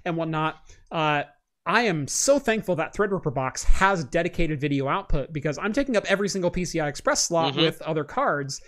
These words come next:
Speaker 2: Right.
Speaker 1: and I can't properly diagnose the system if I have one of those cards outputting video and I'm not, you know, allocating all of the S R S R I O V space properly.
Speaker 2: Right.
Speaker 1: Or, there's a lot that goes into those kind of projects, and so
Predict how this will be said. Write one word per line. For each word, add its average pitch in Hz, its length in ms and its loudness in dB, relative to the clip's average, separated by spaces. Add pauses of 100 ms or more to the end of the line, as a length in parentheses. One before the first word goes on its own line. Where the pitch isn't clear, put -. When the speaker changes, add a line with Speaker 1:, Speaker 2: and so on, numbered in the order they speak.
(280)
Speaker 2:
Right. 175 120 4
Speaker 1:
and 170 220 2
I 185 120 4
can't 208 300 -4 (140)
properly 208 400 2
diagnose 175 480 0
the 151 100 -10
system 160 600 -2 (680)
if 196 180 4
I 156 140 2 (580)
have 196 280 4
one 190 140 4
of 180 60 4
those 175 160 4
cards 190 340 4
outputting 165 400 0
video 196 420 2
and 170 80 -2
I'm 165 120 -2
not, 170 320 -2 (500)
you 208 140 -2
know, 143 200 -4 (260)
allocating 190 520 4
all 185 160 2
of 175 100 0
the 170 60 0
S 175 140 -2
R 156 320 -2 (120)
S 175 140 -2
R 175 140 2
I 160 100 2
O 147 80 -2
V 175 180 -4
space - 440 -6
properly. 139 460 -4
Speaker 2:
Right. 120 120 2
Speaker 1:
Or, 127 260 -10 (880)
there's 233 220 4
a 262 60 4
lot 247 240 -2
that 240 80 -2
goes 202 200 2
into 226 180 -2
those 170 200 0
kind 180 160 -4
of 156 60 -6
projects, 185 720 -4
and 165 220 -8
so 156 540 -2